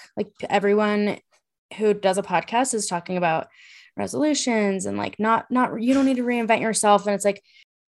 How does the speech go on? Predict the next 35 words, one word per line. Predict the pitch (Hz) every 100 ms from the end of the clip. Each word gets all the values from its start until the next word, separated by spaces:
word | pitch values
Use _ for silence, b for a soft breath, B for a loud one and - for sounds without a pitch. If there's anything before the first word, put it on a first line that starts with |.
| -
I | 254
guess | 311 320
we | 294
just | 269 -
kinda | 226 208
wanna | 190
talk | 185 180
about, | 180
like, | 180
our | 170 -
own | 196 208
personal | - 196 - 196 185 185 180 185 _ _ _ _ _ _
resolutions, | 202 190 190 185 180 185 180 180 180
how, | - 202 196 196 196 127
like, | 185 180 - _ _ _ _ -
what | 214 220
we | 233
wanna | 226 214 196
leave | 190 220 208 208
in | 202 196
twenty | - 196 190
twenty-one | - 190 185 180 175 190 247
and | 214
what | 196
we | 185
wanna, | 180 180 175 170 b b b b b b _
um, | - 208 247 208
can | - 208 -
bring | 190 220 220
into | 214 208
twenty | 202 208 202
twenty-two, | 202 196 190 202 190
and | 170
also, | 170 175 185
like, | 170 165 -